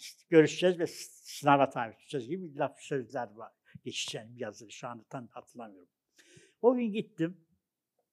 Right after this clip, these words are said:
Üç kişi oturuyordu beni sınava t-, tabi tutacak olanlar.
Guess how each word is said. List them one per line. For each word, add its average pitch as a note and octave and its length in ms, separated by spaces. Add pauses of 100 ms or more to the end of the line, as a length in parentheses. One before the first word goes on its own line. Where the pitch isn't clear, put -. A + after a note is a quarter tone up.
(240)
Üç E3 180
kişi - 260
oturuyordu G#2 600
beni A2 180
sınava A#2 340
t-, - 300 (160)
tabi A2+ 240
tutacak - 440
olanlar. G#2+ 320